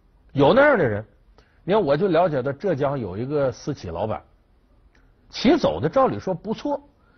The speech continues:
可是他呢，对自己认识的定位不正，认为自己能跟呐大师一级的交手了，说我跟你也就差个一千两千，其实他至少差出两三千开外去。结果他就找到浙江一位大师，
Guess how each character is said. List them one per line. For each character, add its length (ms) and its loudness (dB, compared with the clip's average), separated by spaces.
可 160 2
是 60 4
他 300 4
呢， 140 -2
对 140 0
自 180 -2
己 120 -4
认 300 2
识 120 -2
的 180 -6
定 160 0
位 140 4
不 140 0
正， 140 0
认 160 2
为 100 4
自 200 -2
己 180 -8
能 220 -4
跟 180 -2
呐 160 -4
大 160 2
师 220 0
一 140 4
级 200 -2
的 120 -2
交 160 -2
手 180 -4
了， 120 -12
说 140 -2
我 120 0
跟 220 2
你 120 -4
也 160 -2
就 140 -2
差 280 -6
个 80 -2
一 120 -4
千 140 2
两 160 -2
千， 240 -6
其 220 -2
实 140 -2
他 100 0
至 240 -6
少 180 -6
差 240 -4
出 120 -6
两 200 -6
三 120 -4
千 180 -6
开 140 -8
外 180 -4
去。 60 -18
结 140 4
果 120 2
他 100 0
就 140 0
找 240 -4
到 100 -2
浙 160 -2
江 220 -2
一 40 -4
位 120 -4
大 160 -4
师， 180 -16